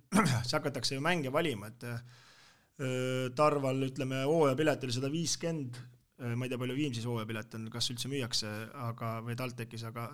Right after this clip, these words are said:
Tarval oli sada viiskümmend, Sõbraga läksime, sõber ütles, "Okei, ostan selle, et, äh, toetan." Ma ise ostsin ka pileti muidugi kümne euro, või oleks võib-olla muidu niisama sisse jalutada, võib-olla keegi poleks julgenud küsida, aga, aga ikkagi, et klubile seda toetust, on ju, ja siis ta ütles,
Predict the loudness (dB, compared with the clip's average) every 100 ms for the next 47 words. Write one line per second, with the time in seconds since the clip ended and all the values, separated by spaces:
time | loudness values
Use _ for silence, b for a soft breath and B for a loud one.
0 | -6 -4 -2 -2 -2 -4 -2 0 -2 0
1 | 2 2 -2 -6 B B B B B 0
2 | 2 2 2 2 2 0 0 0 0 -2
3 | -4 0 0 2 0 -2 -4 -4 -6 -10
4 | -8 -6 -4 -4 -6 -4 -4 -4 -4 -6
5 | -2 0 0 0 -2 0 0 0 -4 -4
6 | -4 -4 -2 -4 -4 -4 -6 -6 -6 -6
7 | -4 -4 -4 -4 -2 -2 -2 -4 -6 -8
8 | -10 -8 -6 -6 -6 -6 -6 -4 -4 -4
9 | -4 -2 -2 -4 B B B B -4 0
10 | 2 2 0 0 0 2 4 4 4 2
11 | 4 4 4 0 -2 0 -2 -2 0 2
12 | 2 -2 -6 _ _ _ _ _ _ -6
13 | -2 -2 -4